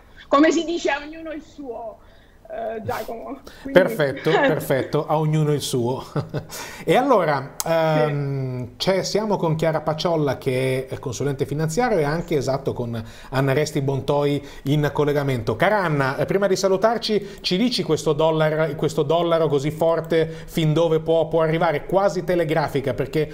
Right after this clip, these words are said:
Speaker 2: novantadue e venti il dollar index e, e euro dollaro uno diciotto, insomma, è stato un, mercati ballerini anche da questo punto di vista, anche sul fronte Forex. Molto, molto sintetico ti chiedo, Anna.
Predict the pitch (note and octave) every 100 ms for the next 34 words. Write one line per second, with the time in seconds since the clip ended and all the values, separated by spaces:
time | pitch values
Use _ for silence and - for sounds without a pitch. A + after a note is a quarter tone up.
0 | - B2+ D3 E3+ E3+ G3 G#3 F3+ G3 G3
1 | F#3+ F3+ F3+ F#3 G3 E3 D#3 - - D3
2 | D3 C#3 - - - D#3 E3+ E3+ F#3+ F3+
3 | F3+ G3+ F3 F3+ G#3+ A#3 - D#3 - E3+
4 | D3 B2+ B2 C3+ - D3+ D#3 D3+ C#3+ -
5 | - C#3+ D#3 E3 F#3 E3 E3 E3+ G3+ A#3
6 | D#3 E3+ E3 F3 D3+ D3+ D3 C#3+ D3+ D3+
7 | C#3 D3+ F3+ D3 C#3+ C#3+ C3+ C#3 C#3+ C#3+
8 | A#2+ - - G3+ F#3 C#3 - C3+ C3 D3
9 | A#3+ B3 A3 A3 G#3+ G#3 F3 E3+ F#3+ C#3
10 | B2+ C#3 A#2+ B2 A2+